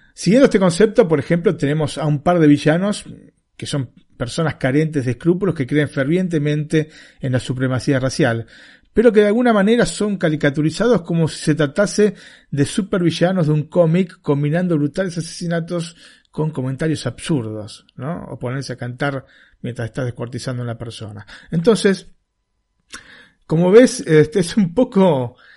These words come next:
caótico todo lo que es la narración de esta serie. En lo que respecta al cast, debo decir que ha sido realmente bien elegido, pero claramente esto no alcanza para cubrir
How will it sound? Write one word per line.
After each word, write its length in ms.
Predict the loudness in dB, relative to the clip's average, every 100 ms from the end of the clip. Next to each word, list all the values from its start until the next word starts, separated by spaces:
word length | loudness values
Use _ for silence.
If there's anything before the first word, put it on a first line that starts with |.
| _ _
caótico 920 | 0 2 2 0 -4 -12 -10 -10 -10 _
todo 160 | -4
lo 160 | -4 -4
que 120 | -4
es 80 | -2
la 140 | 0
narración 800 | 0 0 0 -2 -2 -2 0 -2 -6 -16 _ -8
de 160 | -4
esta 220 | -4 -4
serie. 500 | -6 -8 -10 -10 -14 -16 _ _ _ _ _ _ _ _ _ _ -20 -20 -14
En 100 | -6
lo 60 | -4
que 100 | -2
respecta 320 | -2 0 2
al 100 | 0
cast, 360 | 2 -2 -2 -8 -8
debo 280 | 0 4 4
decir 380 | 4 0 -2
que 300 | 2 2 2 0 -14 _ -8
ha 140 | -6
sido 260 | 0 2 4
realmente 480 | 4 4 2 2
bien 240 | 4 4 2
elegido, 640 | -2 -6 -6 -6 -6 -10 _ _ -2
pero 220 | 2 2
claramente 560 | 4 2 2 2 2 0
esto 240 | 2 2
no 140 | 4
alcanza 580 | 4 2 0 0 2 0
para 200 | 0 -2
cubrir 440 | -2 2 4 2